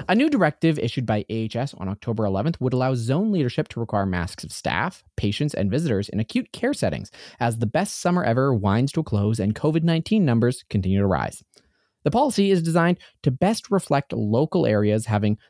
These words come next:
the most intimate knowledge of their caseload and risk and giving them the tools to manage that risk accordingly. The U C P government was quick to remind the province that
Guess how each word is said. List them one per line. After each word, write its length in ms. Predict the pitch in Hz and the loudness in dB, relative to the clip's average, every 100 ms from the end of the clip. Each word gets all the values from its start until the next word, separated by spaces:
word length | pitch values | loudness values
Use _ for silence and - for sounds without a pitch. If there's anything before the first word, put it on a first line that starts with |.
| - | -2
the 60 | 131 | 0
most 280 | 151 165 - | 2 0 2
intimate 340 | 214 214 202 | 2 2 2
knowledge 380 | 143 120 156 135 | 2 4 2 0
of 60 | |
their 140 | 95 92 | -2 -2
caseload 500 | 120 139 - 160 170 | 0 -2 0 0 0
and 100 | 113 | 0
risk 300 | 78 139 - | 0 -2 -2
and 100 | 165 | 0
giving 180 | 185 208 | 2 0
them 120 | 202 | 0
the 100 | 196 | -2
tools 360 | - 143 165 | 0 0 0
to 80 | - | 0
manage 500 | 170 85 80 151 - _ - | 0 0 -2 -4 -6 _ -6
that 140 | - - | -4 -4
risk 200 | - - | -8 -8
accordingly. 520 | 175 285 330 139 - _ _ 139 | -4 -2 0 -2 -4 _ _ 0
The 100 | 185 | 2
U 120 | 277 | 2
C 140 | 330 | 2
P 120 | 294 233 | 2 4
government 300 | 160 143 123 | 4 4 2
was 160 | 113 | -2
quick 240 | - - - | -2 -4 0
to 80 | |
remind 240 | 180 131 110 | 2 4 2
the 40 | |
province 420 | 104 98 101 117 | 2 0 0 -4
that 180 | - 117 | 0 0